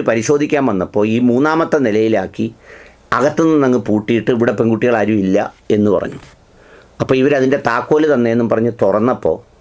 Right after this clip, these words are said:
അവിടെ പെൺകുട്ടികളെല്ലാം നിൽക്കുന്നു. ഇതിനെയാണ് മദ്രസയിൽ പൂട്ടിയിട്ടു എന്ന് പറഞ്ഞ് നമ്മുടെ അന്താരാഷ്ട്ര വാർത്തകളടക്കം വളരെ സത്യസന്ധമായി കൈകാര്യം ചെയ്യുന്ന ജനം ടി വി കൈകാര്യം ചെയ്ത് വിട്ടത്.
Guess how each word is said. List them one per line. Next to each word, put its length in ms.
അവിടെ 240
പെൺകുട്ടികളെല്ലാം 720
നിൽക്കുന്നു. 320
ഇതിനെയാണ് 720
മദ്രസയിൽ 720
പൂട്ടിയിട്ടു 640
എന്ന് 140
പറഞ്ഞ് 340
നമ്മുടെ 460
അന്താരാഷ്ട്ര 540
വാർത്തകളടക്കം 800
വളരെ 380
സത്യസന്ധമായി 880
കൈകാര്യം 420
ചെയ്യുന്ന 400
ജനം 360
ടി 180
വി 140
കൈകാര്യം 360
ചെയ്ത് 200
വിട്ടത്. 340